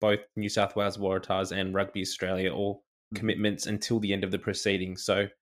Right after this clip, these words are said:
Speaker 1: what that leaves at the moment, I think that basically rules him out of Super Rugby this year because, I mean, if we're, he's not fronting the courts until March, and then if that gets adjourned again, we may not know an outcome of this case until much later in the year.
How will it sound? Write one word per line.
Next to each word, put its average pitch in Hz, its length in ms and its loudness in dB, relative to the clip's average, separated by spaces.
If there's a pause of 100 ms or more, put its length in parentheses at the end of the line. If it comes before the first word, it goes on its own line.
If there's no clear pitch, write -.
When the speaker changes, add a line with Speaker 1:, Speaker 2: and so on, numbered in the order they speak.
(420)
Speaker 1:
what 120 240 4
that 120 180 8
leaves 110 300 4
at 87 60 -2
the 87 40 -2
moment, 113 420 4
I 101 180 2
think 98 260 -2
that 101 160 0
basically 101 420 0
rules 104 240 2
him 95 100 -2
out 98 160 2
of 92 120 -4
Super 95 260 -2
Rugby 92 300 -2
this 92 200 -8
year 90 220 -2
because, 92 540 -2 (560)
I 98 40 -6
mean, 92 220 0
if - 180 -6
we're, 101 200 2 (120)
he's 104 180 0
not 113 220 2
fronting 113 520 0
the 98 180 0
courts - 380 0
until 95 320 -2
March, 98 500 2
and 98 80 -2
then 95 140 2
if 98 100 -4
that 104 180 2
gets 104 160 0
adjourned 98 360 -2
again, 95 320 -2 (400)
we 117 40 2
may 104 200 6
not 101 260 2 (320)
know 104 580 4
an 98 200 0
outcome 101 420 -2
of 95 80 -6
this 95 180 -4
case 98 360 0
until 98 480 -4
much 98 360 0 (200)
later 101 400 0
in 90 80 -4
the 90 100 -4
year. 95 260 0